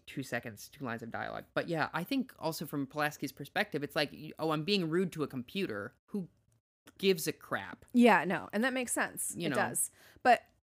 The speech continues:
Speaker 2: I mean, when she first meets him, Data
Speaker 1: Mm-hmm.
Speaker 2: says, uh, you know, "Data is not my name."
Speaker 1: Yeah.
Speaker 2: And, like, cares
Speaker 1: Yeah.
Speaker 2: like a person would that he's being called the wrong thing.
Speaker 1: Also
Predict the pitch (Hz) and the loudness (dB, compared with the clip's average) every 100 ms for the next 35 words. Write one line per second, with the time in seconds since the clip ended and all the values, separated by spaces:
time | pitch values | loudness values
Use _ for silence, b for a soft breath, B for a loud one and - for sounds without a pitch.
0 | _ - 214 202 190 175 202 190 - - | _ 2 4 4 2 0 -2 -2 -6 -16
1 | _ 202 - 190 185 - 247 330 - 165 | _ -12 -8 -8 -6 -2 -2 -2 -4 -4
2 | 165 165 _ _ _ - 151 202 180 180 | -4 -8 _ _ _ -10 -2 2 2 2
3 | 180 160 165 - - b b b _ _ | 2 0 0 -2 -6 b b b _ _
4 | _ _ - - - 208 185 156 165 - | _ _ -8 -8 -6 -2 0 0 -4 -10
5 | _ 190 190 185 170 160 165 165 156 156 | _ 0 4 6 6 2 0 -2 -2 -2
6 | 180 110 135 135 - - _ _ _ _ | -2 -2 -4 -4 -6 -14 _ _ _ _
7 | 190 170 165 165 - b b b b - | -2 0 -2 -6 -12 b b b b 2
8 | 185 - _ _ _ _ _ _ _ _ | 2 2 _ _ _ _ _ _ _ _
9 | - - - 233 214 156 - - - - | -18 -12 0 6 6 4 0 4 4 4
10 | - - 147 107 - _ _ _ _ - | -6 -4 -4 -4 -16 _ _ _ _ 2
11 | 180 - - 180 175 160 - - _ 170 | 2 8 8 8 0 -4 -8 -10 _ -2
12 | 170 160 165 160 165 - _ _ _ - | -2 0 -2 -2 -8 -12 _ _ _ -10
13 | - 160 170 - 175 - - _ _ 170 | -8 -6 -8 -10 -10 -12 -14 _ _ 0
14 | 208 - 139 127 131 | 2 2 2 2 -4